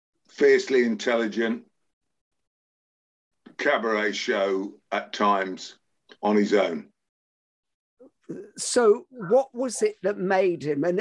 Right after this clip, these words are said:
Speaker 2: and is it, for you, is that an indicator of absolute intelligence, the fact that he was so funny?
Speaker 1: Not absolute intelligence, but a particular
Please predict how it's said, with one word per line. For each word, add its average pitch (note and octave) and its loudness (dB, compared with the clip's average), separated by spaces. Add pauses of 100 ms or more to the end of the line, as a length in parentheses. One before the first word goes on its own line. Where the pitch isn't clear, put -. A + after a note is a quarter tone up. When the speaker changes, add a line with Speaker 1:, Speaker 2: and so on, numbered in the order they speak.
Speaker 2:
and G3+ 0
is B3+ -6
it, - -6 (520)
for - -4
you, F#3+ 2
is F#3+ -4
that G#3+ 0
an F3 -2
indicator F3+ 0
of D#3 -4 (480)
absolute F3+ -2
intelligence, E3 -4
the - -4
fact - -4
that D3+ -2
he D3+ -6 (140)
was D3+ 0
so C#3 -2 (340)
funny? D3+ -4 (1700)
Speaker 1:
Not D#3+ 2
absolute B2+ 0
intelligence, F#2+ -4
but - 0
a A2+ 2
particular B2 0